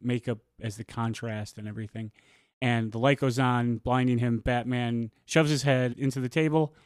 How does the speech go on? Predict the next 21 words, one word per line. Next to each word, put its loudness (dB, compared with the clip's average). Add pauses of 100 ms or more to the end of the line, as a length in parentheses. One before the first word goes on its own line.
(120)
And 4
you 2
can 4
tell 8
the 0
Joker 4
has 0
gone 4
through 2
this 2
before. 0 (340)
He 4
is 4
no 8 (340)
rookie 6
when 6
it 0
comes 6
to -2
being 4
interrogated 2